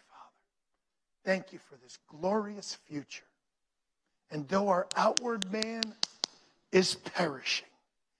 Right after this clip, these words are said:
the inward man is being <laughs> renewed every day. We're getting younger on the inside.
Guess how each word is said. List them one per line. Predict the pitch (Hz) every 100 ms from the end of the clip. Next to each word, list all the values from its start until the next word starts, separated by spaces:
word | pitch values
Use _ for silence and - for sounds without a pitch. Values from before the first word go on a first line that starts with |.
| _ _ _ -
the | 160 165
inward | 311 339 151 131
man | 127 131 127 113 135 - _ _ _ -
is | 151 -
being | 165 170 160
<laughs> |
renewed | 156 151 151 - 196 - 370 339 - - _ _ _ -
every | 170 131 139
day. | 113 160 233 196 - _ _ _ _ _ _
We're | 285 208
getting | 254 539 156
younger | 151 254 440 247 156
on | 143
the | 139 139
inside. | 135 - 160 147